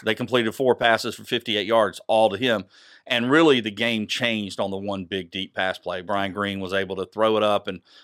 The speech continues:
uh, Hutchinson made a great play on the ball, and that changed the whole complexion of that game. And really, they carried that over into the playoffs. So I, it's great to see. I mean, Coastal Carolina's getting a heck of a football player 'cause, because I do think if he were about three inches taller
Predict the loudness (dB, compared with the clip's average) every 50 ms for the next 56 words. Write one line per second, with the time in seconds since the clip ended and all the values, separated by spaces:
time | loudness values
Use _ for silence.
0 | _ _ -8 -6 -4 0 0 0 0 -2 -6 -6 -4 -4 -2 -2 -2 0 2 2
1 | 2 2 2 2 2 4 4 2 2 2 4 6 6 6 6 6 4 0 0 -2
2 | -2 -2 -4 -4 -4 -2 0 2 2 4 2 2 0 -6 -4 0 2 2 2 0
3 | -4 -4 -2 0 0 0 0 -2 -2 -2 0 -2 -2 -4 -2 0 2 2 4 4
4 | 2 2 0 -2 _ _ _ _ _ _ _ _ _ _ -10 -8 -8 -4 2 4
5 | 4 4 4 4 4 4 4 4 4 2 -2 -4 -4 -8 -6 0 2 2 4 4
6 | 2 2 0 -2 0 2 4 6 6 4 2 -2 -14 -20 -18 _ -10 -10 -4 2
7 | 4 6 6 6 4 -4 -6 -2 0 0 2 2 2 0 0 0 -2 -2 0 2
8 | 2 2 2 -2 -6 -2 0 2 4 4 2 2 0 -2 -6 -8 -8 -8 -6 -4
9 | -6 -6 -6 -10 -12 -6 -4 -4 -2 0 0 0 0 0 0 0 0 -2 -4 -6
10 | -10 -10 -8 -10 -10 -6 -2 0 0 0 2 0 -2 -2 0 0 0 0 0 -4
11 | _ _ _ _ _ _ _ _ _ _ _ -12 -8 -4 -2 0 2 2 2 2
12 | 4 4 2 2 2 0 -2 -2 0 0 0 -2 -6 -8 -10 -4 2 4 4 4
13 | 4 2 0 -4 -6